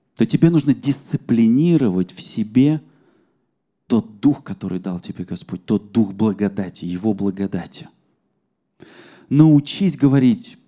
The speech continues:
другому человеку, научись говорить: "Я тебя люблю, я тебя прощаю". А знаете, как иногда сложно? "Я тебя прощаю", особенно ближним, когда ты его все знаешь, подноготный, уже все тут уже вживем, уже все,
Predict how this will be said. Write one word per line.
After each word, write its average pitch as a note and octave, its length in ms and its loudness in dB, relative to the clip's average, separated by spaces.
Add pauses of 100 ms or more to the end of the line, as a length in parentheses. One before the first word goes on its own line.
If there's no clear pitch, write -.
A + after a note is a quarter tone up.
(180)
другому A2+ 360 2
человеку, F#2+ 540 -4
научись A2+ 420 -2
говорить: A2+ 400 -4 (560)
"Я C3+ 140 2
тебя C3 240 2
люблю, G2+ 540 -2 (1200)
я G2 200 -4
тебя G#2+ 240 -2
прощаю". G#2 720 -6 (240)
А - 80 -6
знаете, D3+ 180 2
как D#3 160 -2
иногда B2 240 0
сложно? F#2 560 -4 (880)
"Я F2 120 -6
тебя F#2+ 200 -6
прощаю", F2+ 580 -6
особенно A2 360 -2
ближним, G2 560 -2
когда G#2 160 0
ты G#2 120 -2
его G#2 120 2
все - 440 -2
знаешь, G2 440 -4
подноготный, G2 720 -2
уже F2+ 320 -6
все - 320 -4
тут F#2 180 -10
уже F#2 160 -6
вживем, F#2+ 440 -2
уже F2+ 200 -4
все, F#2 320 -4